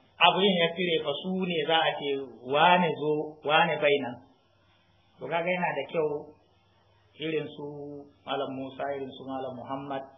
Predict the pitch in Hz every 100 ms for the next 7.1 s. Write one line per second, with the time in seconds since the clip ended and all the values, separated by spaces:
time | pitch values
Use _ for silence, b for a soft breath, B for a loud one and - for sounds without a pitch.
0 | _ - 117 123 135 135 139 139 143 143
1 | 143 143 143 139 139 135 110 110 _ _
2 | - 117 117 139 139 139 139 139 139 143
3 | 143 139 135 123 131 123 120 120 120 123
4 | 117 110 101 101 104 - 113 104 - -
5 | 123 113 104 113 120 - _ _ _ -
6 | - - - 131 127 120 117 - 98 -
7 | -